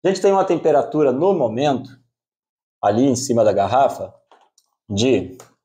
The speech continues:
vamos ver a temperatura que tá essa garrafa, de vinte e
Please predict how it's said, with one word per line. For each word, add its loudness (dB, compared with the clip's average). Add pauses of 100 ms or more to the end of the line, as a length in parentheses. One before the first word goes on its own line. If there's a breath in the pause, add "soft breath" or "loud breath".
(420)
vamos -14
ver 4
a 2
temperatura 0
que -12
tá -2
essa -6
garrafa, -2 (420 loud breath)
de 0
vinte -2
e 0